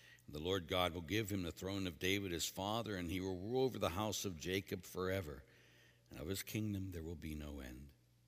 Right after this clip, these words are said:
But Mary said to the angel, "How can this be, since I have had no relations with a man?" And the angel said to her in reply, "The Holy Spirit will come upon you,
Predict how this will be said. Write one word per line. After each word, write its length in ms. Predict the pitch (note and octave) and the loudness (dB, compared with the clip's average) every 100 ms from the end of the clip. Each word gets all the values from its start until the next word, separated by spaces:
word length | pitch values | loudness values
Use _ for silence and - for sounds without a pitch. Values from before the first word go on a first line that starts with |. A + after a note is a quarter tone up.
| _ _ - - _ - | _ _ -20 -20 _ -20
But 140 | - | -12
Mary 300 | D#2 E2 D#2 | -4 -2 -2
said 240 | D2+ - D2 | -2 -4 -4
to 80 | B1+ | -4
the 180 | C#2+ | -2
angel, 320 | D2+ G#2+ - - | -2 -2 -4 -4
"How 140 | F#2 | -4
can 240 | - E2+ | -4 -4
this 180 | D2+ D2 | -4 -6
be, 340 | - F2+ A2 F#2+ | -4 0 0 -2
since 300 | - D2+ E2+ | -4 -6 -2
I 80 | |
have 140 | E2+ E2 | -2 -2
had 100 | D#2+ | -4
no 160 | E2 | -2
relations 680 | F2+ E2+ E2 G#2+ G#2+ F#2 D2 | -2 0 0 0 -2 -4 -6
with 160 | C#2+ E2 | -8 -6
a 40 | |
man?" 440 | D#2+ E2+ F#2+ C#2 - - - - - - - - | -4 -2 -2 -4 -12 -20 -20 -20 -20 -20 -20 -10
And 80 | D#2+ | 0
the 100 | E2+ | 2
angel 240 | F2 E2+ | 2 2
said 260 | - A2 B2 | 4 4 4
to 120 | F#2 | 2
her 120 | D#2 | 0
in 100 | D#2 | -2
reply, 440 | D2+ D2 - D2+ E2 | -4 -6 -4 -2 0
"The 120 | D#2+ | -2
Holy 240 | F2+ G#2 | -2 -2
Spirit 500 | G2 - - B2 A#2 | 0 -2 0 0 0
will 80 | E2 | -4
come 220 | - D2+ | -4 -4
upon 360 | C2+ - D2 C#2 | -4 -6 -8 -8
you, 140 | - | -10